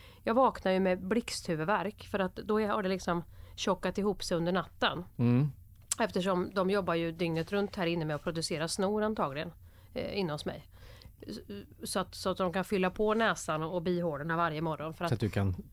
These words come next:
Speaker 1: det tar
Speaker 2: blåsa
Speaker 1: aldrig
Speaker 2: på
Speaker 1: slut.
Speaker 2: sen.
Speaker 1: Exakt,
Speaker 2: Ja.
Speaker 1: så
Speaker 2: Mm.
Speaker 1: att det är en timme jag får gå, liksom jobba på och bara få den här huvudvärken att släppa med kortisonspray i näsan, nässpray, jag får skölja, jag får dricka varmt och så får jag liksom bara sitta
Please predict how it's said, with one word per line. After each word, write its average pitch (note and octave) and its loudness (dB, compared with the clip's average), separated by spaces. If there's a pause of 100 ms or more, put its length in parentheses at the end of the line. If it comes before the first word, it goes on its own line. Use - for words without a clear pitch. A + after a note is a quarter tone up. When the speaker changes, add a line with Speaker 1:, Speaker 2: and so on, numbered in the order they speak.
(120)
Speaker 1:
det - 0
tar - 4
Speaker 2:
blåsa G#3 6
Speaker 1:
aldrig F#3 4
Speaker 2:
på F#3+ 6
Speaker 1:
slut. G3 4
Speaker 2:
sen. F#3+ 2
Speaker 1:
Exakt, F#3+ 2
Speaker 2:
Ja. C3+ -8
Speaker 1:
så A3+ 2
Speaker 2:
Mm. A#2 4
Speaker 1:
att C3 -4
det A3 4
är C4+ 4
en A3 4
timme G3+ 4
jag F#3 4
får G3+ -2
gå, G3+ -2 (180)
liksom A3 0
jobba G3+ 4
på G#3+ 2
och F#3+ 2
bara G3 4
få F#3+ 0
den F3 4
här E3+ 4
huvudvärken F3 0
att E3+ -2
släppa - -2
med G#3 2
kortisonspray A#3 -2
i C#4 2
näsan, C4 0 (300)
nässpray, A#3+ 0
jag G#3+ 0
får F#3+ -4
skölja, A#3+ 2 (360)
jag - -8
får A3 -4
dricka G3+ -2
varmt C4+ 4
och B3+ -4
så A#3+ -6
får C4+ 0
jag C#4+ 2
liksom D4+ -2
bara - 0
sitta - -6